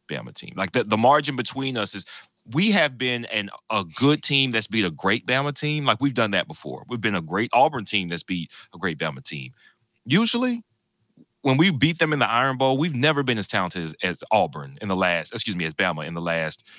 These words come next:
you know, since, really since Gus took over and won, and, and w-, won that game. We've never been as talented as them, period.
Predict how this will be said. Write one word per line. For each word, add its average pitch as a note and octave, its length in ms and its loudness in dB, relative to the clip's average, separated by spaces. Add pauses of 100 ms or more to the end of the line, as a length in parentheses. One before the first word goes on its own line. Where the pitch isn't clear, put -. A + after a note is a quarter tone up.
(140)
you B2 80 -2
know, E2+ 140 0
since, G#2 220 2
really A2+ 160 2
since F2+ 180 0
Gus F#2+ 180 2
took - 180 -4
over D2+ 320 -4
and G2 200 0
won, F2+ 440 0
and, F2+ 240 -4
and E2 280 -6 (580)
w-, G2 240 -6
won G#2 300 0
that D2+ 160 -6
game. C#2 260 -8
We've C#3 160 4
never D3+ 220 4
been D3 140 -2
as C3 100 -4
talented C3 300 0
as G#2+ 80 -6
them, F#2+ 140 -6
period. A#2+ 380 -4